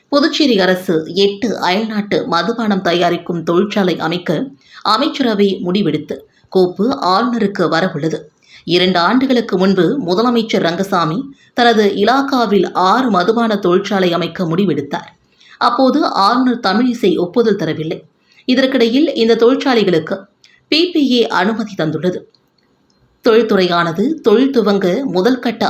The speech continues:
அனுமதி தந்துள்ளனர். ஆளுநர் ஒப்புதல் இல்லாத காரணத்தினால் கடந்த பதினைந்து நாட்களுக்கு முன்பு அந்த கோப்பை அமைச்சரவையில் வைத்து எட்டு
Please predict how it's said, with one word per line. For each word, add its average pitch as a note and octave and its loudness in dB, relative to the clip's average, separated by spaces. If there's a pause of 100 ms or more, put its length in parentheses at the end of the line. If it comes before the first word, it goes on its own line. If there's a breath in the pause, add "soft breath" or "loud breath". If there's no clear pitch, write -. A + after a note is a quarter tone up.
(100)
அனுமதி G#3 -2
தந்துள்ளனர். D#3 -4 (560 loud breath)
ஆளுநர் F#3 0 (140)
ஒப்புதல் A3+ 2
இல்லாத F#3+ 2 (100)
காரணத்தினால் D#3+ -4 (300 soft breath)
கடந்த A#3 0 (220)
பதினைந்து A#3+ 0
நாட்களுக்கு G3+ -2
முன்பு E3+ 0 (480 loud breath)
அந்த A#3+ 2 (100)
கோப்பை C#4 2 (260)
அமைச்சரவையில் G#3+ 0
வைத்து D#3+ -2 (460 soft breath)
எட்டு G3 -4